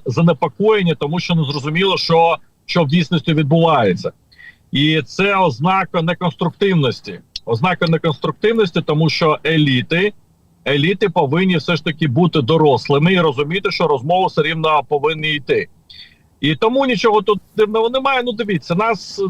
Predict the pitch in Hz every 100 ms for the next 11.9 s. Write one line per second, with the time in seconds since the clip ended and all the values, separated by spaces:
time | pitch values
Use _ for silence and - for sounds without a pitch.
0 | 175 208 185 180 185 151 147 143 151 156
1 | 151 - 202 175 - 147 139 131 120 175
2 | 160 202 190 175 165 139 165 160 160 -
3 | 170 151 135 _ _ - 139 156 180 160
4 | 196 180 160 - 131 160 160 135 151 -
5 | 151 135 160 151 147 147 139 170 139 123
6 | 160 151 139 123 127 110 - 156 170 180
7 | _ - 143 156 - _ _ _ _ 165
8 | 208 175 180 175 170 165 - 180 170 -
9 | 147 165 - 165 170 147 156 - 175 165
10 | 160 156 147 143 143 - 175 160 147 135
11 | 123 160 127 156 139 113 107 117 147